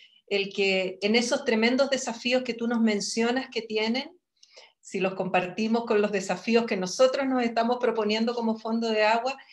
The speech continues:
no nos queda más que seguir trabajando juntos hacia adelante.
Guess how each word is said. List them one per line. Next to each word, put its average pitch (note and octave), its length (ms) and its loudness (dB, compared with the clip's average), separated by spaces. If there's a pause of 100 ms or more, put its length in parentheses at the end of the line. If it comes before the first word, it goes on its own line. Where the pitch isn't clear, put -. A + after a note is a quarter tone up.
(200)
no A#3+ 320 2
nos C#4+ 180 -4
queda C4 280 2
más B3+ 240 0 (120)
que B3 300 -2
seguir G#3+ 420 -2
trabajando A3 640 0
juntos B3 440 -2
hacia A3+ 280 -6
adelante. F3+ 680 -2